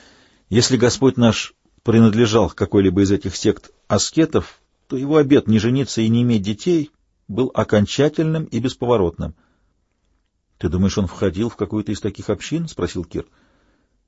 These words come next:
«Господь мой незаконно рождённый?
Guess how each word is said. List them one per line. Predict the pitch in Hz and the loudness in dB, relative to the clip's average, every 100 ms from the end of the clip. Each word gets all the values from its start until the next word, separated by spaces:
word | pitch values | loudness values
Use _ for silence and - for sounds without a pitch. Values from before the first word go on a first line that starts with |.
| _ _ - | _ _ -18
«Господь | 87 82 87 - - - 143 170 - - | -12 -6 -4 -4 -6 -8 -2 -2 -4 -4
мой | 117 113 | 0 0
незаконно | 104 107 107 - 143 156 135 107 | 2 0 -2 0 0 2 0 0
рождённый? | 95 90 78 92 180 214 202 139 98 | 0 -2 -2 2 4 4 0 -2 -8